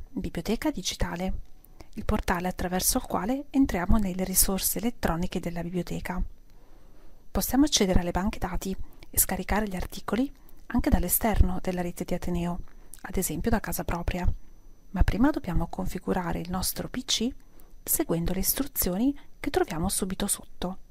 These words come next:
Accesso da casa alle risorse elettroniche. Il modo più veloce per accedere a Pilots è entrare in Metabib, selezionare Trova banche dati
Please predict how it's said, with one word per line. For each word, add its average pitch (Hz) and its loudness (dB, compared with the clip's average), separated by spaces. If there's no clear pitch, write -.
Accesso - 2
da 254 2
casa - -2
alle 202 0
risorse - 2
elettroniche. 175 -4
Il - -8
modo 180 2
più - -2
veloce 196 4
per 180 0
accedere 185 0
a 202 0
Pilots 220 -2
è - -4
entrare 180 0
in 175 -2
Metabib, 208 2
selezionare 190 2
Trova 180 4
banche 160 2
dati 196 2